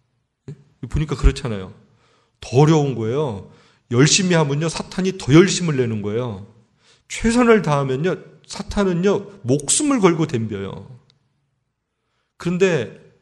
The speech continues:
목숨을 걸고 사탄은 덤벼도 안 돼요. 왜요? 개줄에 묶였거든요. 밟혔거든요. 곧 죽을 날이 얼마 안 남아 있어서 최선을 다해서 발악을 하는 거예요.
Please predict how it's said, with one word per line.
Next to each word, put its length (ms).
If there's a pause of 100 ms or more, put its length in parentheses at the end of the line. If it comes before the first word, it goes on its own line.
(520)
목숨을 540
걸고 220
사탄은 420
덤벼도 380
안 280
돼요. 460
왜요? 460 (960)
개줄에 400
묶였거든요. 920
밟혔거든요. 1000 (1160)
곧 240
죽을 360
날이 220
얼마 300
안 140
남아 300
있어서 420
최선을 760
다해서 360
발악을 500
하는 260
거예요. 280